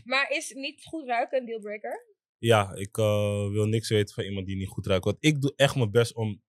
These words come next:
Speaker 2: niet slecht te ruiken.
Speaker 1: Ja.
Speaker 2: En als ik het zelf ruik, wel altijd lekker.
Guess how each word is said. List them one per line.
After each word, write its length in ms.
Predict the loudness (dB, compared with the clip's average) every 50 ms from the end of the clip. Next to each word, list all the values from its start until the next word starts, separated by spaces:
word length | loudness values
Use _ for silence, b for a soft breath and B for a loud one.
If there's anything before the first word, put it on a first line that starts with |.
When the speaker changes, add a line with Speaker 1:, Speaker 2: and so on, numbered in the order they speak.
| _
Speaker 2:
niet 300 | -6 0 2 2 2 2
slecht 420 | 0 0 2 4 4 4 2 2 -2
te 100 | 0 2
ruiken. 420 | 4 4 2 2 -2 -4 -10 -12 -12
Speaker 1:
Ja. 380 | -12 -12 -12 -12 -12 -16 _ _ _ _ _ _ _ _
Speaker 2:
En 160 | -2 0 2 6
als 220 | 6 6 6 6
ik 160 | 2 0 0
het 80 | -4 0
zelf 240 | 2 2 0 2 2
ruik, 180 | 0 2 2
wel 100 | 2 2
altijd 280 | 2 2 2 0 -2 0
lekker. 380 | 0 -2 -2 _ -10 -14 -14